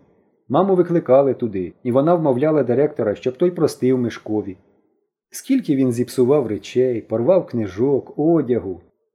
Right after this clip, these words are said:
Все це лягало на худенькі мамині плечі. Вона терпляче працювала, штопала, шила,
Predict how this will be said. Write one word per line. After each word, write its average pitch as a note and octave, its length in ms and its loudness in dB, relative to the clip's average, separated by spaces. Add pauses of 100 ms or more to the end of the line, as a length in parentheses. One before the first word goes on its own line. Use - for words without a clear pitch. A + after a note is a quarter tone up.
(200)
Все A3+ 200 -2
це E3 160 -2
лягало C3 360 0
на A#2+ 100 -4
худенькі C3 480 -4
мамині A2+ 380 -4
плечі. F#2+ 560 -14 (520)
Вона F#3+ 220 0
терпляче F#3 500 0
працювала, A2 680 -2
штопала, A2+ 580 -2
шила, A2+ 480 -2